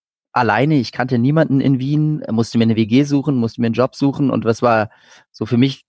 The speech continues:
krasser Schritt zur Selbstständigkeit. Und ich glaub, das war im Nachhinein eigentlich eher auch das, was ich gebraucht hab, als jetzt wirklich die,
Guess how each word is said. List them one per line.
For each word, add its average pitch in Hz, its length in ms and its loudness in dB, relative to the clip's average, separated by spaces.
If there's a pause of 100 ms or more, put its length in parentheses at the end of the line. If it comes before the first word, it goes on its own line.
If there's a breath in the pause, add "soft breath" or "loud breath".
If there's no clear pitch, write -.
(160)
krasser 127 340 0
Schritt - 280 -4
zur - 160 -6
Selbstständigkeit. 107 680 -2
Und 110 60 -4
ich 98 80 -8
glaub, 117 180 0
das 120 120 -6
war 120 100 2
im 107 80 -2
Nachhinein 120 460 0
eigentlich 113 380 -4
eher 131 240 2
auch - 80 -4
das, - 220 -4
was 107 160 -6
ich 107 80 -16
gebraucht - 440 -6
hab, 220 100 -8 (1400)
als 120 220 -2
jetzt 120 220 -2
wirklich 123 320 0
die, 113 520 2